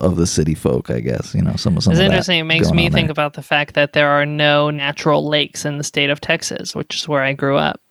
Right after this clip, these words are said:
Speaker 2: But there are tons of man-made lakes, and they have really erratic water cycles, so they dry up all the time.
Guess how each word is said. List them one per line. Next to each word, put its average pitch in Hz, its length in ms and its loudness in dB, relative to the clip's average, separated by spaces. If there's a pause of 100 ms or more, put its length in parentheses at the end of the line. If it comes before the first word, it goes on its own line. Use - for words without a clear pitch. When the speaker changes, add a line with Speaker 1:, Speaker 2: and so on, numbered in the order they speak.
Speaker 2:
But 147 100 0
there 143 120 4
are 147 40 0
tons 170 460 0
of 151 100 -2
man-made 151 420 0
lakes, - 380 -10
and 143 160 0
they 143 80 0
have 143 240 0
really 143 540 0
erratic 143 560 2
water 143 280 2
cycles, 139 440 -4
so - 80 -6
they 151 100 -6
dry 143 320 2
up 143 180 0
all 143 140 2
the - 80 -6
time. 147 440 -2